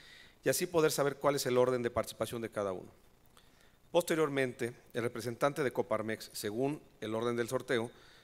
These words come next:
fijará el posicionamiento institucional sobre el tema de la Mesa de Desarrollo Regional Sostenible para posteriormente escuchar las respuestas de los representantes de los candidatos, quienes tendrán hasta cinco minutos para plantear su visión, opiniones y propuestas sobre el tema. Para que exista equidad,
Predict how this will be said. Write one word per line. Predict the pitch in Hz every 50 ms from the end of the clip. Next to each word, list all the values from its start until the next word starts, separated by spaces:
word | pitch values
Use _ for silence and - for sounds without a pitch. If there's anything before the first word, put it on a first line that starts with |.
| - _ _ - - - - - - - -
fijará | - 180 170 - 151 139 143
el | 143
posicionamiento | - 156 131 123 117 123 120 123 127 123 -
institucional | 123 - 123 - 113 101 113 113 117 120 123 120
sobre | - 123 110 113 107
el | 98
tema | - 123 120 123 123
de | 113 110
la | 107 107
Mesa | 110 123 120 - - 127
de | 113
Desarrollo | 101 - 107 113 120 120 117
Regional | 113 - 113 110 110
Sostenible | - 123 - - 147 127 123 120 120 131 - - - - - - -
para | - 120 123 127
posteriormente | - 135 - - 139 156 156 156 151 156
escuchar | 147 - - 127 - - 143 139
las | 143 131 123 - - - -
respuestas | 135 127 - - - 151 143 - 160 143
de | 131
los | 113 107
representantes | 113 - - - 113 107 - 131 123 120 139 127
de | 117
los | 113 104 -
candidatos, | - 113 110 113 113 110 110 - 120 113 -
quienes | - 120 113 107 -
tendrán | 120 113 117 127 139 143 - -
hasta | 131 117 - - 113
cinco | - 165 180 175 - 156
minutos | 139 123 127 123 - - 117 120 - - - - - - - - -
para | - 135 151 147
plantear | - 139 123 117 - 139
su | 131 -
visión, | 135 117 107 - 135 127 131 135 - - - -
opiniones | - 160 - - 120 110 127 127 135 135 -
y | 120
propuestas | - 117 110 - 117 117 - 120
sobre | 110 113 107 101
el | 98 -
tema. | - 95 85 - - _ _ _ _ _ _ - _ _ _ - - - - - - _ _ - - -
Para | - 139 131 135
que | -
exista | 147 - 220 - -
equidad, | - - 143 135 127 127 127 127